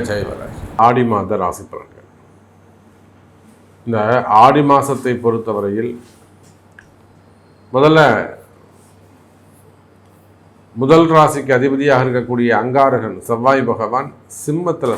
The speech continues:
சூரியனுடைய வீட்டுல கேதுவோடு இணைகிறார். பொதுவா இங்க செவ்வாய் கேது தொடர்பு ஏற்படுகிறது. அதே போல சூரியன் சந்திரனுடைய வீடாக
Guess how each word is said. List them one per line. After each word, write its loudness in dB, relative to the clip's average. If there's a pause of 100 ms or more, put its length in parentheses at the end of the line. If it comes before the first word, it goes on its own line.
சூரியனுடைய -2
வீட்டுல -6 (1040)
கேதுவோடு 2 (100)
இணைகிறார். -8
பொதுவா 2 (200)
இங்க -4 (140)
செவ்வாய் -2 (220)
கேது -2 (280)
தொடர்பு -2 (140)
ஏற்படுகிறது. -12 (1300)
அதே 4 (100)
போல 4 (460)
சூரியன் 2 (560)
சந்திரனுடைய 4 (120)
வீடாக 4